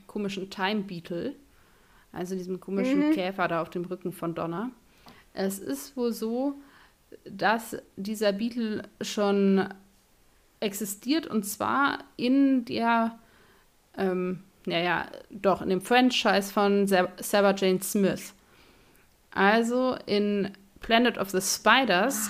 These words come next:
Speaker 2: Ach
Speaker 1: gibt es
Speaker 2: Gott.
Speaker 1: den wohl schon. Und, ähm, genau, haben eben, sind daraus eben, ja, was heißt adaptiert, aber, ne, d-, diese Idee wird hier halt irgendwie genutzt.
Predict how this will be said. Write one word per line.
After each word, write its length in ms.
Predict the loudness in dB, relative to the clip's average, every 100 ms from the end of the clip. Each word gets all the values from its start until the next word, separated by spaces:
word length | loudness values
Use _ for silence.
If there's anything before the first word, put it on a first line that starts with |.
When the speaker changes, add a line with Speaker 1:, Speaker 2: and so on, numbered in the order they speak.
| -8
Speaker 2:
Ach 40 | 2
Speaker 1:
gibt 360 | 2 2 -6 -2
es 380 | 0 0 -2
Speaker 2:
Gott. 100 | 0
Speaker 1:
den 340 | 4 6 4 2
wohl 220 | 0 0
schon. 480 | 0 -2 -2 -2 -6 -12 -20 -20 -20 -20 _ _
Und, 480 | 4 8 8 6 2 -6 -2
ähm, 600 | 0 2 2 0 -2 -4 -10 -20 -10 0
genau, 340 | 4 4 2 -4 _ -20 -20 -20 _ _ _ _ _
haben 300 | 4 6 6 2
eben, 640 | 0 2 4 2 0 -4 _ _ _ -20 -10
sind 340 | 0 2 4
daraus 440 | 6 6 4 0 -2
eben, 460 | -8 -6 -4 -6 -10 -20 -12
ja, 220 | -8 -8 -10 _ _ _ _ _ _ _ _ _ _ _
was 140 | -8 -4
heißt 200 | -2 0
adaptiert, 480 | 0 0 0 -2 -2
aber, 180 | -2
ne, 200 | 0 0
d-, 140 | 0 -2
diese 280 | -4 -2 -2
Idee 240 | -2 -2
wird 120 | -2
hier 280 | -2 -2 0
halt 220 | 0 0
irgendwie 360 | -2 -4 -4 -6
genutzt. 520 | -4 -2 -2 -4 -16